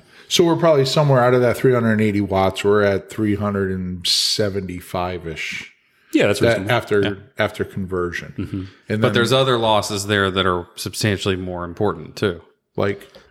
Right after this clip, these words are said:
Speaker 3: Like shading, or the
Speaker 1: Yeah, yeah,
Speaker 3: panels
Speaker 1: yeah.
Speaker 3: are n-, are yucky and
Speaker 2: Yeah.
Speaker 1: Well, but that's, that's coming out of that original fifteen hundred to the three eighty watt.
Speaker 3: No, it's
Speaker 2: Well, or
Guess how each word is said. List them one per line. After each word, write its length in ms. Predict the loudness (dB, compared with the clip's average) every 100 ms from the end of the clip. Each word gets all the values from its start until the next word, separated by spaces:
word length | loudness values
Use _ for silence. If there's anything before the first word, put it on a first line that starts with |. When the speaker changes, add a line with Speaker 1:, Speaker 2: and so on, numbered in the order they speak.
| -6
Speaker 3:
Like 180 | -4 -2
shading, 580 | -2 0 0 0 -2 -4
or 280 | -8 -8 -6
the 120 | -6
Speaker 1:
Yeah, 60 | -6
yeah, 220 | 0 0
Speaker 3:
panels 260 | 2 2
Speaker 1:
yeah. 60 | 0
Speaker 3:
are 60 | -2
n-, 160 | -6 -10 -4
are 120 | -2
yucky 540 | 0 -2 -4 -4 -2 -2
and 240 | -2 -8 -12 -6 0
Speaker 2:
Yeah. 200 | 2 4
Speaker 1:
Well, 100 | 2
but 160 | 0
that's, 380 | 2 0 -2 -6
that's 280 | 0 0 -2
coming 300 | -2 0 2
out 200 | 2 0
of 100 | 0
that 160 | 0 0
original 640 | 0 2 0 0 -4 -4
fifteen 440 | -2 -4 -2 -6 -6
hundred 360 | -4 -4 -4
to 100 | -6
the 120 | -6 -6
three 300 | -6 -4 -4
eighty 180 | -4 -6
watt. 380 | -6 -6 -10 -20 _ _ _ -2
Speaker 3:
No, 120 | 2 4
it's 100 | 4
Speaker 2:
Well, 20 |
or 240 | 2 2